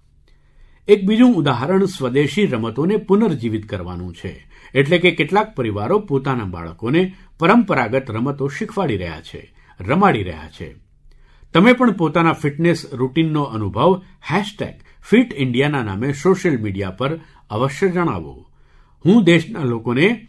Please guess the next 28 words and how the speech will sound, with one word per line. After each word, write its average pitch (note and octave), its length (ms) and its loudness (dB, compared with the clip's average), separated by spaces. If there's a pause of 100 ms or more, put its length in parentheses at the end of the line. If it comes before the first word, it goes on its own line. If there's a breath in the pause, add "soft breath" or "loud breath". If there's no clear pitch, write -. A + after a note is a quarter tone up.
(180)
એક C#3+ 220 2
આવશ્યક C#3 460 -2
જાણકારી A#2 520 -4
પણ F3+ 200 -4
આપવા G#2+ 420 -6
માંગુ A3 340 0
છું. - 320 -16 (840)
આ D#3+ 100 8
વખતે D#3 580 2 (160 loud breath)
એકત્રીસ F#3+ 520 4
ઓક્ટોબરે D3 480 0
સરદાર C#3+ 420 -2
પટેલની C#3+ 500 -4
જયંતીની B2 440 -2
સાથે G#2 320 -6
દિવાળીનું G#2 600 -2
પર્વ C#3 340 -2
પણ F#2+ 220 -8
છે. - 400 -18 (420 soft breath)
આપણે C#3 360 6
પ્રત્યેક C#3+ 560 -2
વર્ષે C3 320 -2
એકત્રીસ C#3+ 680 0
ઓક્ટોબરે C#3 640 -2 (220 loud breath)
રાષ્ટ્રીય D3+ 580 2
એકતા D3 400 -2
દિવસ B2+ 400 -2
પર C3+ 220 -2